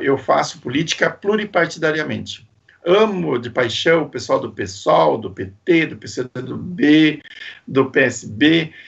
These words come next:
que é um pessoal mais de esquerda. São, são um pessoal que é muito aliado na nossa comunidade. Mas eu percebi isso pela minha idade,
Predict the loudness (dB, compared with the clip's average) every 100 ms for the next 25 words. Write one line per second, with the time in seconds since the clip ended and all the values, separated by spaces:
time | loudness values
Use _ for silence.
0 | -8 -6 -4 -4 2 2 2 0 -2 -4
1 | -8 -10 0 0 0 -4 -2 0 0 -4
2 | -10 -20 _ 0 0 2 0 0 2 0
3 | -2 -4 -4 -2 -2 2 0 0 -4 -6
4 | -6 -8 -10 -8 -8 -10 -16 _ _ _
5 | _ 0 0 0 2 4 4 4 2 2
6 | -4 -6 -6 -4 -4 -6 -8 -6 0 0
7 | 0 -2 -2 0 0 -2 -6